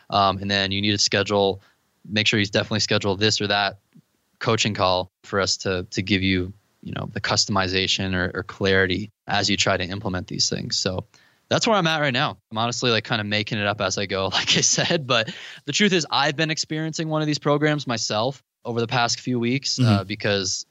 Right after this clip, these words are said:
Speaker 1: it's pretty cool. And it's, it's pretty awesome and powerful to get that, like, customized coaching and help along with the online training stuff.
Speaker 2: Is this something you're gonna add on top of the online training stuff and the membership that you have?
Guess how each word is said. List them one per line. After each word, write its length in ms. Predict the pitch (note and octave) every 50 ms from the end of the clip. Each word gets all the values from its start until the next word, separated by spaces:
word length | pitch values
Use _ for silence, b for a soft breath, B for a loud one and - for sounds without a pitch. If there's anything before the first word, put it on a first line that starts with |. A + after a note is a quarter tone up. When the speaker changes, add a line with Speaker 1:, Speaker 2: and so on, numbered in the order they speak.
| _ _ -
Speaker 1:
it's 140 | C3+ C#3+ -
pretty 180 | - A#3 A3+
cool. 340 | - - F#3+ C#3+ - - - _ -
And 100 | B2 A#2+
it's, 120 | A2 - -
it's 160 | A#2+ - -
pretty 200 | - D#3+ C#3+ B2
awesome 380 | A#2 A#2 A#2+ - A#2+ A2 G#2
and 160 | G2 G#2+ G#2 F#2
powerful 440 | - A#2 A2 A2 A2 G#2+ - G#2
to 80 | F#2 G2
get 200 | F#2+ G#2 F#2+ -
that, 280 | G#2+ G2 G2 F#2+ F#2 - B B B B B B B -
like, 220 | F#2+ F2+ - - _ _ _ _ _ _ _ _ -
customized 840 | - - A#2 A2 - - B2 G#2+ G#2 G2+ G2+ G2+ G2 F#2 F2+ - - _ _ _ _ _ -
coaching 420 | - - G#2+ G#2+ - - G#2+ G2+
and 80 | F#2+ F2+
help 300 | E2+ A2 G#2 G2 F#2+ F#2+
along 460 | - G2 G2 F#2 G2 G2 G2 G2+ F#2+ F#2+
with 240 | F#2+ F#2+ F#2 F#2 G2+
the 160 | G2+ G2 F#2+
online 360 | F2+ F2 F#2 F#2 F#2 F2+ F2+ -
training 320 | - - - - - -
stuff. 340 | - - - - - - _ _ _ -
Speaker 2:
Is 120 | B2 A#2
this 120 | C3+ B2
something 320 | - - B2+ A2+ B2+ A#2 A2+
you're 100 | A2 G#2+
gonna 160 | A2+ G#2+ G#2+
add 260 | - G2 G#2 G#2 G#2
on 240 | - - G2 F#2 F#2
top 460 | - - - - F#2+ G2 - - - -
of 140 | B2 A2 A2+
the 120 | A#2 A2+
online 320 | A#2 A#2 A#2+ A#2 A#2 A#2 A2+
training 280 | - - B2 A#2+ A#2
stuff 260 | - - B2 A2+ -
and 80 | - G#2+
the 40 | G#2+
membership 340 | G#2+ A2 G#2+ G#2+ - A#2 -
that 120 | A#2+ A#2
you 80 | A#2+ B2
have? 220 | C3 C#3+ D#3 -